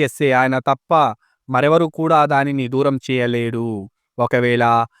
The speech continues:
ఆయన నీకు ఏదైనా మేలు చేయగోరితే ఆయన కృపను అడ్డుకునేవాడు కూడా ఎవడూ లేడు. ఆయన తన కృపను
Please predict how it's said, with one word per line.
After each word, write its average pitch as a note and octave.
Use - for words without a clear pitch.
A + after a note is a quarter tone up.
ఆయన C#3
నీకు C3+
ఏదైనా D#3
మేలు C3+
చేయగోరితే E3+
ఆయన B2
కృపను D#3
అడ్డుకునేవాడు A#2+
కూడా B2
ఎవడూ A2
లేడు. F#2+
ఆయన C#3
తన D#3+
కృపను E3+